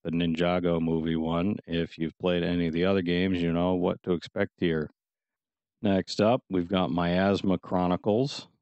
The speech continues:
This is only on P S five and is one of the more difficult platinums to get in this list, with a six out of ten difficulty and around fifty hours to finish.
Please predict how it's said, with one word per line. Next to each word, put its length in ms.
This 260
is 80
only 380
on 200
P 160
S 140
five 560
and 220
is 120
one 160
of 60
the 80
more 180
difficult 680
platinums 480
to 100
get 200
in 80
this 260
list, 400
with 200
a 220
six 360
out 140
of 120
ten 280
difficulty 720
and 300
around 480
fifty 500
hours 380
to 100
finish. 540